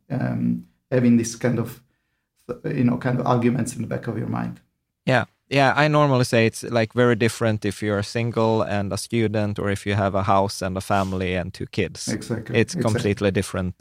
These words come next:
Speaker 2: answers.
Speaker 1: And whether you like to drive, uh, you know, fancy cars or you, you're happy without any, or you have a boat or not, and so forth.
Speaker 2: E-, exactly, exactly.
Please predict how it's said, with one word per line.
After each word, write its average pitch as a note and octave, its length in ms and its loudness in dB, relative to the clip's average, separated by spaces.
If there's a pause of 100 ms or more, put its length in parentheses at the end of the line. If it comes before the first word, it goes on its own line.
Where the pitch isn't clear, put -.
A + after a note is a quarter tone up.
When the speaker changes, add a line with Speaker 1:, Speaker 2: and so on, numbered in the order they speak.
Speaker 2:
answers. G2 360 -2
Speaker 1:
And C3+ 120 6
whether C#3+ 240 6
you C3 160 6
like B2+ 300 2
to C3+ 80 2
drive, A#2+ 380 2 (140)
uh, - 160 -8
you B2+ 80 -2
know, - 240 -2
fancy A#2+ 300 0
cars B2 480 0
or A2 160 -2
you, B2+ 440 -4
you're B2 200 -4
happy A#2 300 -2
without G#2 520 -4
any, B2 360 2
or A#2+ 200 -4
you B2 140 -8
have A2 140 -8
a - 120 -14
boat B2+ 320 -2
or G#2 80 -8
not, B2 340 -6
and - 120 -16
so - 100 -18 (100)
forth. - 160 -14 (540)
Speaker 2:
E-, A2 200 -2 (100)
exactly, G#2 480 -2
exactly. G2+ 340 -6